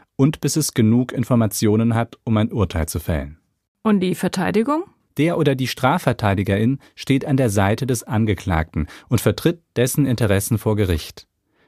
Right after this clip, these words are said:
Speaker 1: Diese Rollen sind etwas anders verteilt als in den U S A. Das kennen ja viele aus Filmen. Dort treten Staatsanwaltschaft und Verteidigung gegeneinander an. Und das Gericht ist im Grunde nur der Schiedsrichter.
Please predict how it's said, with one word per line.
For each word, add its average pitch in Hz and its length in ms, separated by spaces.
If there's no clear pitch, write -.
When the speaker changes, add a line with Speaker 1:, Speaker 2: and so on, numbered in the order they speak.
Speaker 1:
Diese 127 180
Rollen 123 280
sind 156 280
etwas 151 340
anders 135 340
verteilt 110 460
als 95 220
in - 120
den 110 180
U 120 60
S 110 160
A. 107 300
Das - 160
kennen 131 200
ja 123 100
viele 139 320
aus 107 140
Filmen. 87 440
Dort 156 260
treten 135 300
Staatsanwaltschaft 120 960
und - 120
Verteidigung 113 680
gegeneinander 107 680
an. 90 240
Und 120 120
das 113 140
Gericht 147 360
ist 131 160
im 117 100
Grunde 131 300
nur 123 120
der 120 120
Schiedsrichter. - 840